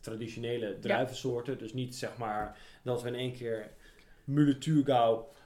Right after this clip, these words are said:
Speaker 1: als een Grosse Lage hebben. Kom ik zo op terug. Als ben ik wel benieuwd of dat überhaupt bestaat, maar daarover later
Speaker 2: Nee.
Speaker 1: meer. Eh, elke vijf jaar heb je ook een audit.
Speaker 2: Ja.
Speaker 1: Dus, hè, wordt gecheckt of die kwaliteit oké is. In Zuid-Afrika heb je dat ook bij dat Cape Winemakers Guild. Als je dan twee keer een wijn maakt die gewoon niet te beuken is,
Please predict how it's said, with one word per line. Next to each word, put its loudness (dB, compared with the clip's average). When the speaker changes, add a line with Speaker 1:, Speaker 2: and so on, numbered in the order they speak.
Speaker 1:
als 2
een -6
Grosse 0
Lage 0
hebben. -4
Kom -4
ik -10
zo -2
op -4
terug. -6
Als -2
ben -2
ik -8
wel 0
benieuwd -2
of -8
dat -6
überhaupt 0
bestaat, -6
maar -8
daarover -2
later 2
Speaker 2:
Nee. -2
Speaker 1:
meer. -2
Eh, -2
elke 6
vijf 2
jaar -2
heb -4
je -6
ook -6
een -6
audit. -2
Speaker 2:
Ja. -4
Speaker 1:
Dus, -2
hè, 0
wordt -2
gecheckt -6
of -12
die -12
kwaliteit -2
oké -4
is. -2
In -12
Zuid-Afrika -6
heb -4
je -14
dat -8
ook -4
bij -6
dat -10
Cape -6
Winemakers -2
Guild. -2
Als -12
je -16
dan -10
twee -2
keer -6
een -6
wijn -4
maakt -8
die -12
gewoon -12
niet -10
te -14
beuken -4
is, -14